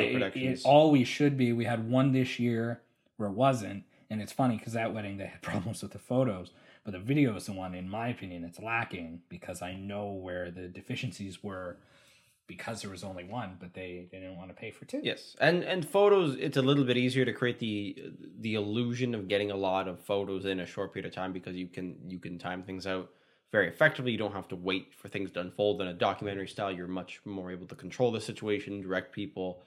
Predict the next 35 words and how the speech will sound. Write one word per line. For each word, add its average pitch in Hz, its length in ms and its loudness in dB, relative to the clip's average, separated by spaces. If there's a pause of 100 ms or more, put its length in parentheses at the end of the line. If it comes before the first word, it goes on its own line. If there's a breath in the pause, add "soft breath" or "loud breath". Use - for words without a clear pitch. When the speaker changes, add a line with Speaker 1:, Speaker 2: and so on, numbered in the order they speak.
(540 soft breath)
Speaker 2:
and, 92 160 -6
and 90 240 -4
do 104 140 0
what 101 80 0
you 98 100 -2
need 95 180 -2
to 90 60 -8
do. 92 420 2 (540)
But 262 220 0
I - 80 2
like, 311 260 -4
I 175 80 -4
like 151 140 -2
shooting 110 220 -2
with 95 80 -6
the - 80 -12
second 95 240 -4
shooter 98 180 -4
for 101 140 -12
photos 117 360 2
too. 151 200 -2 (200)
Speaker 1:
Oh, 151 120 0
yeah. 104 180 -2 (300)
Speaker 2:
It's, 101 260 -6
uh, 98 260 2
it 110 120 0
makes 127 320 4
the 123 80 -4
day 113 180 2
a 107 60 6
lot 107 260 4
easier 113 340 -2
to 95 220 -4 (560)
divide 107 480 4
responsibilities, 110 920 -4